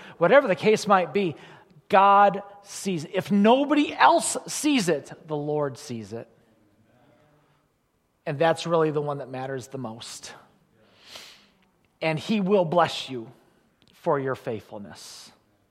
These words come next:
There is something to be said about people that are faithful to the cause of Jesus Christ. John Wesley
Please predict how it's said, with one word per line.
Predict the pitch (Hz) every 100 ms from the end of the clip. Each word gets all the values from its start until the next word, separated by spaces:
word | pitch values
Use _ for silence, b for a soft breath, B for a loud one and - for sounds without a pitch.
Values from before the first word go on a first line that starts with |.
| _ _ _ _ b b b b b b b b b
There | 156 180 196
is | 156
something | - 202 202 240 214
to | 208
be | 208
said | - 190 185
about | 175 151 147 -
people | 185 180 185
that | 139
are | 120
faithful | - 185 180 170 180 175 - _ _ _ _ _ _ _ _ _ _
to | -
the | 127
cause | - 165 156
of | 139
Jesus | 120 127 135 -
Christ. | 110 98 - - - _ _ _ _ b b b b b b b 151
John | 160 208 220
Wesley | 190 214 - 127 101